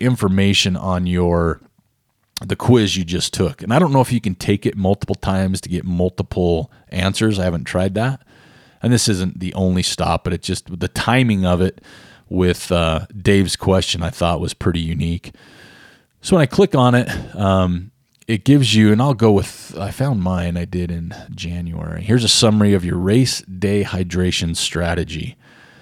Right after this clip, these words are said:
Um, and it gives you, you know, it tells me I'm a very, you know, people benefit from drinking electrolytes, blah, blah, blah.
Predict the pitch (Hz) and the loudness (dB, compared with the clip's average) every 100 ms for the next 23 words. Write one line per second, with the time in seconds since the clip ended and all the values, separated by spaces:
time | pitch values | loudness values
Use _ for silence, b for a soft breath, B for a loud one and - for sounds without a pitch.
0 | b - 85 85 82 80 85 _ _ _ | b -4 0 0 0 -4 -8 _ _ _
1 | _ _ _ _ _ _ _ _ - 101 | _ _ _ _ _ _ _ _ -6 -2
2 | 98 92 131 127 101 101 98 92 - - | -2 2 2 4 4 4 4 2 -8 -12
3 | 110 101 92 90 104 98 101 90 85 92 | -4 -4 -4 -2 -2 0 -2 -4 -2 0
4 | 90 87 - - 139 92 90 - - 104 | 0 -2 -6 -12 -6 -6 -6 -8 -6 -2
5 | 101 95 92 90 _ _ - 92 90 85 | -2 0 -4 -8 _ _ -8 -6 -4 -6
6 | - 87 90 90 87 85 85 85 - 85 | -6 -8 -6 -6 -6 -6 -4 -6 -6 -6
7 | 85 87 80 - 78 80 85 | -4 -6 -8 -10 -10 -4 -2